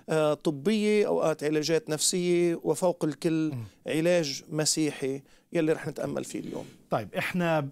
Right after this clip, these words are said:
Speaker 2: يعني موضوع الحلقة الاضطرابات الشخصية والنفسية، والسؤال اللي عاوز أسأله يعني أولًا، آه، ليه؟ لماذا توجد اضطرابات عند الناس؟ وإذا ممكن أوجه السؤال كمان بشكل تاني،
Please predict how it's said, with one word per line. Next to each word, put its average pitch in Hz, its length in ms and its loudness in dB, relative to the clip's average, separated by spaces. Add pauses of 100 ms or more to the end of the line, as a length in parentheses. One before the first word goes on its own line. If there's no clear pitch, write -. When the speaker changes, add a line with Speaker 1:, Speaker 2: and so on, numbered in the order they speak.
(100)
Speaker 2:
يعني 135 240 0
موضوع 135 380 0
الحلقة 156 480 -2
الاضطرابات 143 680 -2
الشخصية 147 640 -2
والنفسية، 123 840 -2 (720)
والسؤال 139 720 0
اللي 143 140 0
عاوز 139 300 0
أسأله 131 580 -2 (280)
يعني 120 440 -4
أولًا، 147 540 0 (420)
آه، 135 300 0
ليه؟ 143 340 0 (160)
لماذا 131 420 0
توجد 139 540 -2
اضطرابات 135 760 -2 (480)
عند 127 440 -2
الناس؟ 135 540 -2 (560)
وإذا 139 180 2
ممكن 196 340 0
أوجه 170 400 2
السؤال 165 460 0
كمان 165 320 0
بشكل 143 480 -4
تاني، 131 480 -2